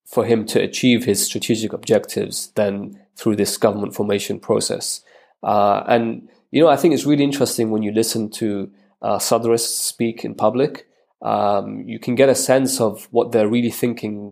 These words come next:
behind closed doors. And every now and again, someone will sort of inadvertently say something which they probably shouldn't have said, um, in public. But you know that they're probably thinking this stuff and talking about this sort of stuff, um, behind closed doors.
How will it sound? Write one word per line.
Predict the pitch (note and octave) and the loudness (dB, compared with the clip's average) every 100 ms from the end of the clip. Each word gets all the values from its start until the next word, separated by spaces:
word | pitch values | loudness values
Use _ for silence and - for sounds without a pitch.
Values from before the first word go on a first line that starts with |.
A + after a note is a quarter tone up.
| F#2+ | -10
behind | G#2 G#2 G#2 | -4 -4 -4
closed | - G#2 - | -4 -6 -2
doors. | A2 G#2+ G2 - | 0 0 -2 -6
And | A2 | -4
every | A2 B2 | -2 0
now | A#2+ A#2 | 2 2
and | A2+ | 2
again, | G#2+ A2+ G#2 G2+ - _ _ | 0 0 -2 -8 -16 _ _
someone | - B2+ B2+ A#2 | -2 2 2 2
will | A2+ G#2 - | 2 0 -4
sort | - G#2+ | -2 -2
of | G2+ | 0
inadvertently | A#2+ A2 A2+ A#2+ A#2 A2+ G#2+ | 0 2 2 2 0 -8 -6
say | - A#2 | 0 2
something | A#2 A2+ G#2 G#2 G2 G2 _ _ _ | 2 -2 -4 -6 -6 -10 _ _ _
which | G#2+ G#2 - | -8 -6 -8
they | - A2+ G#2 | -2 -2 -2
probably | - A#2+ A2+ G#2 | 0 0 2 -2
shouldn't | - B2 G#2 - | -4 -6 -6 -10
have | G2 | -10
said, | - C#3+ A#2+ - - _ _ _ | 2 4 4 0 -16 _ _ _
um, | A2 G#2 | -4 -4
in | G2+ | -4
public. | G#2 A#2 G#2+ F#2+ - | 0 0 2 -6 -4
But | A2 G#2+ | -4 -2
you | B2 | 2
know | D3+ D#3 | 4 4
that | C3 | 2
they're | A#2+ | 0
probably | - C3 A#2+ | 2 0 0
thinking | A2 C#3 C3+ C3+ A2+ | -2 0 0 0 -2
this | G#2+ - | -2 -2
stuff | - G#2+ G#2 | 0 0 0
and | G#2+ | -4
talking | - C#3+ C#3 | -2 -2 0
about | A2 G2+ | 0 0
this | G#2 | -2
sort | - G#2+ | -6 -6
of | G2+ | -6
stuff, | - G2+ G2+ - | -2 -2 -2 -10
um, | A#2 G#2 G2+ G2 | -12 -10 -12 -14
behind | G2+ G#2 G#2 G#2 | -8 -4 -4 -4
closed | - G#2 G2+ | -4 -4 2
doors. | B2+ G#2+ - | 2 2 -2